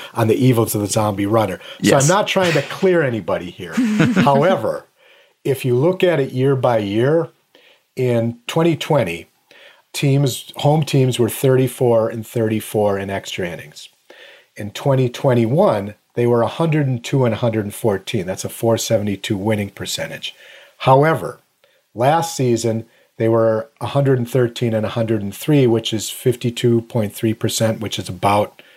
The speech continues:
Speaker 1: you know, in line with long-term averages. And we're not far into the season, but home teams have been sensational in extra innings so far this year. They're thirty-six and twenty-five. That's a five ninety winning percentage.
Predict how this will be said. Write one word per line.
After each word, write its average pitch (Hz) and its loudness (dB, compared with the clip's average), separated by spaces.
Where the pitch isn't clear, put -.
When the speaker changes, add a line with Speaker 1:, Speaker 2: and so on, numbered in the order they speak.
Speaker 1:
you 101 -6
know, 101 -2
in 98 -4
line 104 0
with 104 -4
long-term 104 0
averages. 117 2
And 143 4
we're 147 4
not 190 2
far 156 2
into 139 0
the 117 -2
season, 107 -2
but 107 -2
home 175 2
teams 120 0
have 101 -2
been 107 2
sensational 113 -2
in 98 0
extra - -2
innings 101 -4
so 101 0
far 98 -4
this 104 0
year. 104 2
They're 98 0
thirty-six 123 2
and 92 -8
twenty-five. 101 -4
That's - 0
a 120 0
five 117 0
ninety 104 -2
winning 101 -4
percentage. - -10